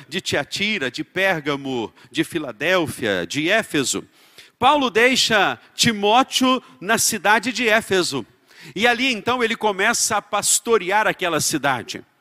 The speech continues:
E eu começo a pensar com você, querido, o que levou o apóstolo Paulo a escrever esta epístola para que Timóteo reavivasse. A ideia de reavivar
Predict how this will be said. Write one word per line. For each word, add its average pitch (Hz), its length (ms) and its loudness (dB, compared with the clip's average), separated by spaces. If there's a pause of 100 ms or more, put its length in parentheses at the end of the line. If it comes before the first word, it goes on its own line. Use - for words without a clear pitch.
(840)
E 254 60 -6
eu 320 120 0
começo 226 540 -4
a 208 60 0
pensar 196 440 0
com 190 160 -2
você, 170 360 0
querido, 156 540 -2 (240)
o 185 140 -2
que 240 240 -4
levou 202 880 2
o 160 60 -2
apóstolo 180 500 -2
Paulo 190 400 -2
a 190 60 2
escrever 175 800 -4
esta 165 300 -8
epístola 208 640 -2 (340)
para 214 320 2
que 220 200 -8
Timóteo 208 640 0
reavivasse. 190 1200 -2 (340)
A 254 120 0
ideia 262 420 2
de 190 320 -6 (260)
reavivar 196 1400 0